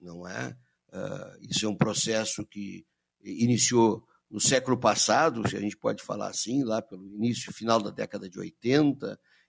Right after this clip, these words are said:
em alguns países, depois isso, eh, migrou em todo o mercado como europeu, ah, e nós, de certa maneira, ah,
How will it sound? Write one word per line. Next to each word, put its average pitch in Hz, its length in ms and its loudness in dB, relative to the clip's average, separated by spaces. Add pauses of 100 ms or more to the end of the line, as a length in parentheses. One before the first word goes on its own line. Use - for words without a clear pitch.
em 113 100 2
alguns 120 360 6
países, 110 720 4
depois 104 540 -2
isso, 98 340 -10 (360)
eh, 104 200 6
migrou 113 720 6
em 107 100 -4
todo 107 300 -2
o 107 40 -2
mercado 101 400 -2
como 95 240 -6
europeu, 120 720 4 (480)
ah, 107 760 4 (600)
e 147 60 8
nós, 147 460 6
de 127 120 -2
certa 127 380 2
maneira, 131 800 6 (380)
ah, 113 760 6